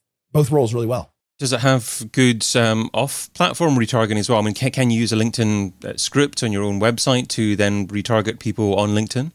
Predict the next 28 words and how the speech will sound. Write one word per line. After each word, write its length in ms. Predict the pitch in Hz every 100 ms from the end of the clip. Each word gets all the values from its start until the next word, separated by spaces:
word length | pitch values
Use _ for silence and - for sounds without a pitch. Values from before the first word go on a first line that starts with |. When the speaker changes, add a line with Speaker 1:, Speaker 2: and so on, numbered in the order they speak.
| _
Speaker 1:
They 160 | 156 160
do 160 | 170
have 280 | 196 190 185
the 60 | 175
script. 560 | - 160 202 - -
They 140 | 143 139
call 220 | 175 151
it 100 | 143 - -
LinkedIn 360 | 147 160 135
website 400 | 113 123 - 165
retargeting, 640 | 151 165 165 160 175 196 196 _ -
but 100 | 147
it's 140 | -
not 160 | 139 104
very 180 | 110
good. 280 | 92 76 69 _ _ _
Uh, 120 | 95 92
it's 300 | 113 - -
a 40 | 135
hundred 260 | 131 180
percent 320 | 160 170 170 127
reliant 380 | 123 123 127
on 140 | 117 117
cookies. 520 | 170 - 190 226 - - _
And 100 | 127
we 120 | 135 131
know, 280 | 120 120
like, 380 | 123 131 123 -